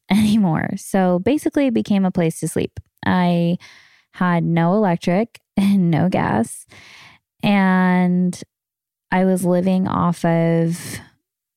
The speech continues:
cereal and Top Ramen and, uh, warm beer because I didn't have a refrigerator.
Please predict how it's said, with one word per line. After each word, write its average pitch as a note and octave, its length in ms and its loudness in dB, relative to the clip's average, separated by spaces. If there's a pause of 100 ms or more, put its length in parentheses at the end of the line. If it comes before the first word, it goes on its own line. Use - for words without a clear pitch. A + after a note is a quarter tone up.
(480)
cereal F#3+ 640 -2 (840)
and F3 880 0 (220)
Top F3+ 260 -2
Ramen E3+ 560 0 (140)
and, E3+ 680 0 (120)
uh, E3+ 500 -2
warm E3+ 440 0
beer A3 500 -2
because E3 420 -2
I E3+ 140 -2
didn't E3 180 0
have E3 160 0
a D#3+ 60 0
refrigerator. F3 760 -2